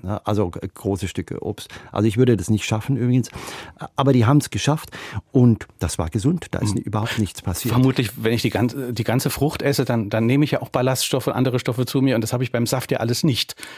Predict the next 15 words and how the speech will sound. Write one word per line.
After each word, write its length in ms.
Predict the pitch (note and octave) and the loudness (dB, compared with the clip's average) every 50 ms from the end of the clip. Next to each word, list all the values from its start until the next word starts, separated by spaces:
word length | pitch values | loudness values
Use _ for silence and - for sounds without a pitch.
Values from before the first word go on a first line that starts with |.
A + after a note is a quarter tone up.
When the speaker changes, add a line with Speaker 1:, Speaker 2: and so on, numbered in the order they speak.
| - - _ | -20 -16 _
Speaker 2:
Das, 140 | - D#3 | 4 6
Speaker 1:
Genau. 120 | C#3+ A#2+ F2 - | 6 6 4 2
Speaker 2:
das 200 | - C#3 - - - - C#3 B2 | -2 -4 -4 -4 -6 -8 -8 -4
könnte 260 | - C#3+ C3+ - B2+ | 0 0 0 0 2
möglicherweise 540 | A#2+ A#2+ A2 - A2+ G#2+ F#2+ G#2 G2 G2 G2+ | 0 0 2 2 0 0 2 0 0 2 2
ja 80 | G2+ F#2 | 0 0
die, 180 | G2 G2+ G2 | 0 -2 -2
die, 200 | F#2 - G2+ F2 | -2 -4 -6 -2
die, 120 | - G#2 G2 | -2 -4 -4
die 120 | - G#2+ | -2 -2
bessere 340 | - A#2+ - A2 G2 G2+ F#2+ | -2 0 0 0 -2 0 -2
Wirkung 320 | G#2 G2+ - G2+ F2 F2+ | -2 -2 -2 -4 -2 0
Speaker 1:
Genau. 320 | C3+ C3 - D#3 D3+ C#3 G2 | 0 2 2 2 2 4 2
Speaker 2:
bedeuten. 420 | G2+ G2 G#2 F#2 F2 A2+ G#2 | 0 0 0 0 0 0 -4
Speaker 1:
Also, 20 | - | -4